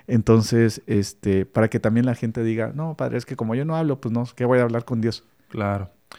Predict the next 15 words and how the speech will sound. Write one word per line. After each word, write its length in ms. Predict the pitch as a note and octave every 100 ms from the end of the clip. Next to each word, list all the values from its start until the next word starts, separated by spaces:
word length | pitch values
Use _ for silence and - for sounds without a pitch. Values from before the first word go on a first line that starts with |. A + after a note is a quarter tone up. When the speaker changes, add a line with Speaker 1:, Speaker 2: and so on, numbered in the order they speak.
| - - -
Speaker 2:
Yo 180 | C#3
creo 200 | C#3+ E3
que, 400 | E3 F3 E3+ B2+
mm, 300 | G#2+ G#2+ - -
y 80 | B2
ya 180 | A#2 -
para 180 | C#3+ -
complementar, 680 | G#2+ G#2+ G#2 G2+ A#2+ B2+ A#2+
eh, 460 | A#2 G#2 G2 G2+ - -
el, 260 | - A2 G2
Speaker 1:
La, 120 | G2+
Speaker 2:
el, 160 | A2 G#2
Speaker 1:
la 80 | G2+
hora 120 | G2
santa. 260 | G2 F2+